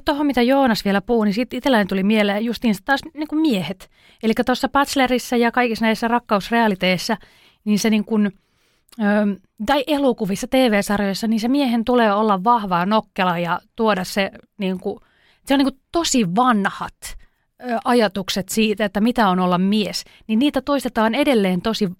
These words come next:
vahvasti, kun taas sitten, e-, ei ne välttämättä ole yhtään semmoisia asioita, mistä esimerkiksi, jos ajatellaan heterodeittailua, niin mistä naiset kiinnostuisi. Se, että jos mies näyttääkin sen, että se on, niinku, kykenevä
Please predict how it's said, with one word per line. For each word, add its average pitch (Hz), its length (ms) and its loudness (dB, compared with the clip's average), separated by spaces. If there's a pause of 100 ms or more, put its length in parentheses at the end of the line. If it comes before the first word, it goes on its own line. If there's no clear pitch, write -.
(140)
vahvasti, 202 680 -2 (460)
kun 302 160 -2
taas 311 200 0
sitten, 285 320 -4 (420)
e-, 269 80 -10 (340)
ei 320 100 2
ne 233 100 4
välttämättä 285 380 0
ole 320 60 2
yhtään 277 200 -2
semmoisia 247 260 -2
asioita, 220 160 0
mistä 220 180 -2
esimerkiksi, 226 240 -2 (140)
jos 247 180 0
ajatellaan 220 280 2
heterodeittailua, 196 840 -2 (260)
niin 226 80 -4
mistä 226 200 -2
naiset 247 360 -2
kiinnostuisi. 185 680 -6 (340)
Se, - 140 -2
että 330 120 0
jos - 140 -2
mies 294 240 -2
näyttääkin 247 440 0
sen, 226 140 -2
että 226 140 -4
se 220 80 -2
on, 226 120 -2
niinku, 226 240 -4
kykenevä 220 420 0